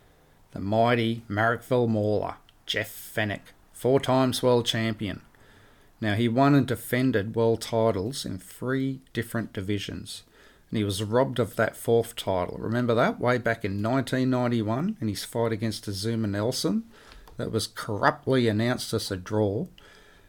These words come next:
However, justice has prevailed recently, and,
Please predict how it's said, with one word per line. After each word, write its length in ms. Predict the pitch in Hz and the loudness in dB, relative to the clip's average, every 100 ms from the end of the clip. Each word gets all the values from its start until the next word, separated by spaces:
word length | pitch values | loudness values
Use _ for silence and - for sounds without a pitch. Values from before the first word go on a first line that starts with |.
| _ - | _ 4
However, 560 | 135 170 143 151 254 - _ _ | 6 8 8 6 4 -2 _ _
justice 460 | - 151 - 147 - - - | 2 2 4 0 0 -10 -2
has 200 | 135 - | 0 0
prevailed 520 | - 110 123 135 120 | -2 2 4 4 4
recently, 680 | 107 107 - - 110 147 180 | 2 0 -2 -4 -2 0 0
and, 240 | 110 107 | 0 -2